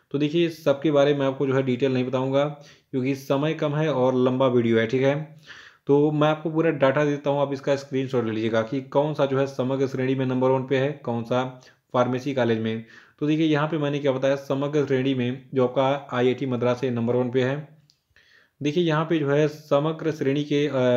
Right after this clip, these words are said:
इंस्टीट्यूट की रैंकिंग है, तो ये इसमें नंबर वन, टू, थ्री, फ़ोर कौन है, इसको, उसको जो है आप नोट कर लीजिएगा। यहाँ पे जो लिस्ट है ये फार्मेसी कॉलेज श्रेणी का है, इसका भी स्क्रीनशॉट ले लीजिएगा।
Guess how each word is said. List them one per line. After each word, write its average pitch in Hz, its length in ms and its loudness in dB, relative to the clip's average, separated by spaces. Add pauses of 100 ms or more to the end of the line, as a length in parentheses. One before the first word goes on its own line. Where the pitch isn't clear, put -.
(300)
इंस्टीट्यूट 143 500 -4
की 139 80 0
रैंकिंग 117 380 0
है, 110 100 -2
तो 110 300 -10
ये 131 160 2
इसमें 143 540 -4 (340)
नंबर 135 360 0
वन, 151 200 0
टू, 143 220 -6
थ्री, 139 240 -4
फ़ोर 135 420 -2
कौन 131 220 -2
है, 139 200 -2
इसको, 135 220 -6
उसको 139 340 -2
जो 127 100 2
है 131 60 6
आप 131 120 0
नोट 120 180 -2
कर 113 80 -2
लीजिएगा। 110 500 -2 (1700)
यहाँ 143 260 2
पे 175 80 0
जो 160 100 2
लिस्ट 170 220 0
है 160 120 2
ये 156 200 2
फार्मेसी 135 560 0
कॉलेज 139 340 -2
श्रेणी 131 240 -2
का 135 140 0
है, 139 320 -6
इसका 127 240 -4
भी 131 160 -2
स्क्रीनशॉट 131 400 -4
ले 127 60 0
लीजिएगा। 131 540 -2